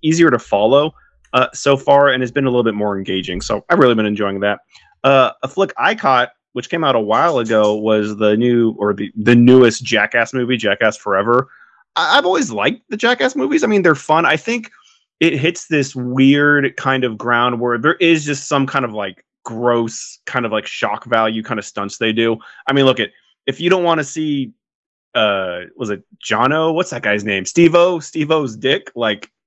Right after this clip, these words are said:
don't watch this movie 'cause it's there <laughs> in full prominence in some disgusting scenes.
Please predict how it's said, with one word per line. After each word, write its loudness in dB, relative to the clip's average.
don't -4
watch 2
this -2
movie 4
'cause -2
it's 0
there 0
<laughs> -4
in -2
full -6
prominence -6
in -6
some -8
disgusting -4
scenes. -8